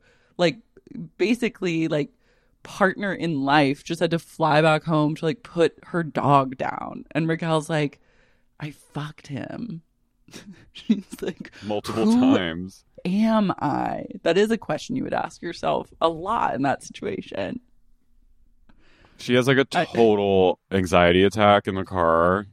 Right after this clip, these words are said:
Speaker 2: and, like, is hyperventilating. And Christina Kelly's like, "Oh, Raquel, are you okay?"
Speaker 1: She doesn't care.
Speaker 2: Oh, she doesn't give a shit.
Speaker 1: She's trying to breathe. I wrote
Speaker 2: She's trying to get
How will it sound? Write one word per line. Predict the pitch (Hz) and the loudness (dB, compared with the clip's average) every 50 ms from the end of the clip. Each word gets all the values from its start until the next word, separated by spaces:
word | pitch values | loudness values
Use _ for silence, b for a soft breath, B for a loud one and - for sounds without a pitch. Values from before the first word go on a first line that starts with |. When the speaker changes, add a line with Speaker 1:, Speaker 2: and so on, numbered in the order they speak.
| _ _ | _ _
Speaker 2:
and, | - 92 92 | -8 -4 -2
like, | 90 90 87 85 - - _ _ _ _ _ _ _ _ _ _ _ _ _ - | 0 0 0 -2 -4 -10 _ _ _ _ _ _ _ _ _ _ _ _ _ -2
is | 98 92 90 87 82 76 - - - - _ _ _ _ _ _ - | 0 0 0 0 -4 -8 -12 -14 -16 -18 _ _ _ _ _ _ -8
hyperventilating. | 104 104 104 - 104 98 98 95 95 95 95 92 92 92 90 90 92 90 87 | -2 -2 0 0 2 4 4 4 4 4 4 4 4 4 4 4 2 2 0
And | 87 - | -4 -4
Christina | - 98 - - 110 104 | -6 -8 -4 -2 -2 -2
Kelly's | 101 - 104 104 107 107 | -2 0 -2 -2 0 -2
like, | 127 - - _ | -4 -8 -2 _
"Oh, | 214 202 190 185 180 175 175 175 | 6 8 8 8 8 6 4 4
Raquel, | 170 190 190 - 190 196 196 | 2 -2 -4 -4 0 2 4
are | 190 | 6
you | 190 196 | 6 6
okay?" | 196 196 - 185 180 180 180 185 190 202 226 240 - _ _ _ _ _ _ _ _ _ _ _ _ | 4 4 0 -4 -2 -2 0 0 0 0 -2 -4 -6 _ _ _ _ _ _ _ _ _ _ _ _
Speaker 1:
She | _ - - - | _ -20 -20 -18
doesn't | 202 185 131 | -16 -16 -16
care. | - - - 135 131 131 135 151 | -16 -16 -16 -14 -12 -10 -8 -8
Speaker 2:
Oh, | 160 147 131 123 120 117 123 - - - - _ _ _ _ _ _ | -8 -10 -10 -12 -16 -18 -20 -20 -20 -20 -20 _ _ _ _ _ _
she | - - | -20 -14
doesn't | 147 107 | -14 -12
give | - 73 67 | -12 -14 -16
a | |
shit. | - - - - - - - - _ _ _ _ _ _ _ _ | -16 -18 -20 -18 -20 -20 -20 -20 _ _ _ _ _ _ _ _
Speaker 1:
She's | - - 185 180 - - | -20 -18 -18 -18 -18 -18
trying | - 180 180 185 190 | -14 -12 -8 -8 -8
to | 196 | -8
breathe. | 185 175 151 156 147 143 139 135 139 139 143 143 143 _ _ _ _ _ _ _ _ _ _ _ _ _ _ _ _ _ _ | -8 -8 -8 -6 -6 -6 -6 -6 -8 -10 -12 -14 -16 _ _ _ _ _ _ _ _ _ _ _ _ _ _ _ _ _ _
I | - 185 | -6 -2
wrote | 180 175 170 165 - | 0 2 2 2 0
Speaker 2:
She's | - 127 - | -2 -4 -2
trying | - 156 160 | -2 0 0
to | 165 | 0
get | 143 127 120 113 113 - | 2 4 6 6 6 6